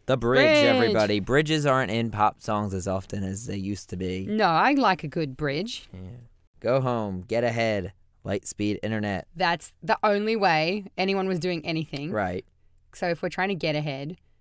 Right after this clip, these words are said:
Speaker 2: we're getting ahead of our feelings, we're getting ahead of our jobs.
Speaker 1: You gotta do it online.
Speaker 2: That's right, with your light speed internet.
Speaker 1: I don't wanna talk about the way that it was. We're not talking about delving into the feelings of the past. It's just, how do I get
Speaker 2: Yeah.
Speaker 1: forward?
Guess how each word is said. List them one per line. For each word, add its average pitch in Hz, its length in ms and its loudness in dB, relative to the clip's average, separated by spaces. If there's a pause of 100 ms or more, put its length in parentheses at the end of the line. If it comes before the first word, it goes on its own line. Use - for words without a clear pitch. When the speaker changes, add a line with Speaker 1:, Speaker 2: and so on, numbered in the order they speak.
(200)
Speaker 2:
we're 190 100 -4
getting 190 200 2
ahead 180 100 0
of 147 100 -4
our 143 100 -4
feelings, 254 400 2
we're 190 100 -4
getting 180 200 -4
ahead 170 120 -4
of 151 80 -8
our 143 100 -6
jobs. 185 840 2 (260)
Speaker 1:
You 98 120 -10
gotta 98 180 0
do 98 140 -2
it 95 60 -2
online. 113 360 -4
Speaker 2:
That's 175 220 -4
right, 220 240 4
with 170 100 0
your 170 120 0
light 170 200 2
speed 175 240 -2
internet. 180 460 -2 (400)
Speaker 1:
I 117 100 2
don't 117 140 2
wanna 117 100 0
talk 117 220 0
about 117 120 0
the 110 60 -2
way 110 160 2
that 107 80 0
it 110 140 -2
was. 123 480 4 (260)
We're 110 80 -2
not 123 180 2
talking 117 280 0
about 107 300 0 (260)
delving 107 340 0
into 104 160 -2
the 90 120 -6 (220)
feelings 104 360 -2
of 92 40 -8
the 87 80 -10
past. 117 380 2
It's 107 120 -6
just, - 260 -8 (120)
how 107 140 -2
do 110 80 2
I 107 60 0
get 104 180 -2 (240)
Speaker 2:
Yeah. 170 240 -6
Speaker 1:
forward? 101 560 0